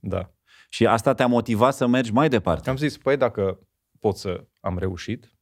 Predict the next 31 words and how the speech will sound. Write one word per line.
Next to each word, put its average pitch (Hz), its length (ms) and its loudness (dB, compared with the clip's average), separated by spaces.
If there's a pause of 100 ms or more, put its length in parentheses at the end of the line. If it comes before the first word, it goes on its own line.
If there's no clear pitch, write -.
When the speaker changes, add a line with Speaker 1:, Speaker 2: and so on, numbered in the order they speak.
(460)
Speaker 1:
de - 80 -8
ce 131 120 -4
să 139 120 -4
nu 143 100 -4
fac 135 240 -2
în 139 80 -6
continuare, 143 540 0
știi, 92 180 -6
fiecare 123 440 2
an 131 80 2
să 101 140 -8
câștig?” 90 400 -10 (640)
Și - 200 0
mi-am 160 280 4
propus 117 340 0
acest 160 180 2
Speaker 2:
Foarte 147 160 2
Speaker 1:
lucru, 170 140 2
Speaker 2:
interesant, 104 360 4
Speaker 1:
știi? 85 120 2
Speaker 2:
pentru 95 220 0
că 113 100 -2
știi 139 200 -4
că 131 120 4
mulți, 110 480 2
după 104 220 2
ce 95 120 0
ajung 127 220 2
pe 117 100 0
locul 120 280 2
întâi, 101 460 0